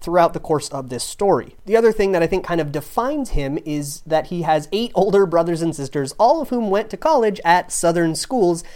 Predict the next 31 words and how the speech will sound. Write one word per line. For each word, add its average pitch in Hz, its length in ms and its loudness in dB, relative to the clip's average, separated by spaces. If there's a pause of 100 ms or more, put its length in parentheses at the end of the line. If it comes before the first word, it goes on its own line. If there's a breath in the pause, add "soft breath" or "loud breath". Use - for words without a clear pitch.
(180 loud breath)
all 196 200 2
graduated, 180 560 4
and 156 160 0
some 170 220 0
even 156 240 -2
went 143 140 2
on 139 160 2
to 135 60 -2
do 131 140 -4
more 127 240 -2
schooling. 185 500 -4
So 147 180 -2
he 208 240 -4
has, 185 480 -2 (400 loud breath)
uh, 196 60 -4
th-, 214 380 -6
there's 269 180 0
a 302 40 8
lot 339 160 4
of - 160 -2
pressure, 143 320 -6
and 175 160 0
I 190 60 2
think 220 240 -2
pressure 196 320 -2
crafts - 480 -2
a 131 80 -6
person, 110 400 -10
right? 165 260 -2
There's 160 200 -2
pressure, 196 580 -2